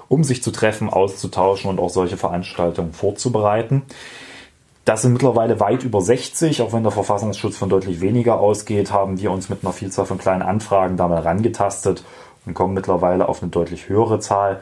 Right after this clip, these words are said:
Das zeigt, wir haben eine sehr, sehr stark verankerte Neonazi-Szene in Sachsen und es ist beileibe nicht der Fall, dass der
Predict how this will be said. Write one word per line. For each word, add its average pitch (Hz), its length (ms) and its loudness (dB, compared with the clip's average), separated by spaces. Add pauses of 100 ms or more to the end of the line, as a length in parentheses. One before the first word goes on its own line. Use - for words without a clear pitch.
(240)
Das - 180 -12
zeigt, - 320 0
wir - 120 0
haben 101 80 -2
eine 98 100 0
sehr, 98 180 4
sehr 95 120 2
stark 92 300 -2
verankerte 123 500 0
Neonazi-Szene 90 1040 0
in 95 100 -6
Sachsen 113 500 -2 (320)
und 101 120 0
es 92 100 -2
ist - 300 -10
beileibe 95 400 2
nicht 104 160 -4
der 98 80 2
Fall, 101 400 2 (200)
dass 98 240 -2
der 92 460 0